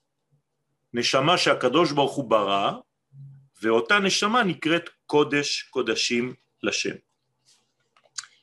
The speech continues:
הנושא הכללי הוא תמיד הופעתו של הקדוש ברוך הוא בעולמנו. זה ברור,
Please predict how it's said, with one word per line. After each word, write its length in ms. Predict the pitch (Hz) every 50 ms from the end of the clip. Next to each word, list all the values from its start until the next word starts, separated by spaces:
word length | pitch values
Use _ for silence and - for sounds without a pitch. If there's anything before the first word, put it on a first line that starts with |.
| _ _ _ - _ _ _ -
הנושא 460 | 131 139 139 135 - - 220 208 190
הכללי 920 | 175 180 - - - - 147 143 139 131 131 127 143 160 185 208 233 240
הוא 280 | 196 156 110 123 147 147 143 -
תמיד 460 | - 143 127 135 151 196 233 208 175
הופעתו 680 | 127 117 135 131 135 - 151 139 131 120 - - 175 180
של 220 | - - 151 131
הקדוש 420 | 120 - - 113 107 151 156 123 123
ברוך 240 | 123 123 117 120
הוא 100 | - -
בעולמנו. 540 | 127 131 120 113 110 107 107 98 90 85 - - - - - - _ _ _ _ _ _ _ _ _ -
זה 300 | - 110 151 156 160 165 165 - _ _ -
ברור, 600 | 104 104 104 98 - 170 175 170 170 170 170